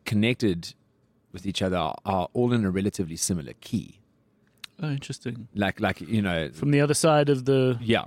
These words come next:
Speaker 2: valley. Yeah,
Speaker 1: Yeah,
Speaker 2: yeah.
Speaker 1: yeah.
Speaker 2: We, we're
Speaker 1: Um,
Speaker 2: singing in the same
Speaker 1: So,
Speaker 2: key.
Speaker 1: so, so, I mean, like, you know, take that from whence it comes, but, but
Speaker 2: Yeah.
Speaker 1: it, it, it, it sort of just, it felt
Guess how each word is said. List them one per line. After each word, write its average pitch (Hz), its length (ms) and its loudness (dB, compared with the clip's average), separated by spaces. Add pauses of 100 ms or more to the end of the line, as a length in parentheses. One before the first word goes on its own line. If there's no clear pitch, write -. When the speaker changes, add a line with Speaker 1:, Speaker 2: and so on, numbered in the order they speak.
Speaker 2:
valley. 131 360 2 (160)
Yeah, 120 100 2
Speaker 1:
Yeah, 117 40 2
Speaker 2:
yeah. 110 160 6
Speaker 1:
yeah. 101 200 4
Speaker 2:
We, - 60 2 (100)
we're - 40 4
Speaker 1:
Um, 104 60 2
Speaker 2:
singing 156 300 0
in 135 100 -2
the 123 60 -6
same 123 440 -6 (280)
Speaker 1:
So, 123 220 4
Speaker 2:
key. 117 60 6
Speaker 1:
so, 120 300 4
so, 123 160 2
I 110 120 4
mean, 107 160 0
like, 92 160 -2
you 95 60 -4
know, 67 100 -12 (460)
take 107 140 0
that 85 120 0 (220)
from 85 140 -4
whence 85 140 -8
it 87 80 -16
comes, 82 220 -8
but, 95 120 0 (480)
but 123 160 2 (160)
Speaker 2:
Yeah. 131 100 0
Speaker 1:
it, 135 200 4
it, 139 120 2
it, 135 200 0
it 131 140 4
sort 131 160 2
of 123 80 4
just, 110 240 0
it 104 180 -4
felt - 680 0